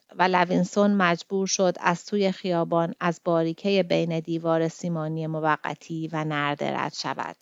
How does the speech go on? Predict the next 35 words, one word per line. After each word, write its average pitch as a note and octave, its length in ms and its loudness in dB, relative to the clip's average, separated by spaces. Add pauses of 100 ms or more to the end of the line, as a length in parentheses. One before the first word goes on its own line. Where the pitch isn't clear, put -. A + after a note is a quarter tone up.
(440)
آن A3+ 160 6
طرف G#3+ 340 4
نردهٔ G3 500 4
مشبک F#3+ 800 2
کامیونی F#3 580 0
بود E3 380 -10 (120)
با E3+ 120 2
چند F#3 500 0
مرد F3 520 2
که F#3 100 -8
جلیقه‌های F3 720 0
سبز F3 420 -2
تنشان E3+ 520 -2
بود E3+ 360 -4
و D#3+ 160 -2
کلاه E3+ 380 0
ایمنی E3 520 -2
سرشان E3 680 -2 (260)
در F3 160 4
کنار F3+ 480 4
کوهی F3 440 -2
از D#3 260 -2
آجر D#3+ 380 -2
و D#3+ 40 -4
تخته. D#3 580 -10 (560)
مردی G3+ 440 4
با G3 160 6
تیشرت G3 500 4
و G#3 40 0
عینک F#3 420 2
ایمنی F#3+ 760 0
کنار F#3+ 360 2
سکوی F#3+ 580 -2
متحرک F3 720 -6
تاشو F#3 680 2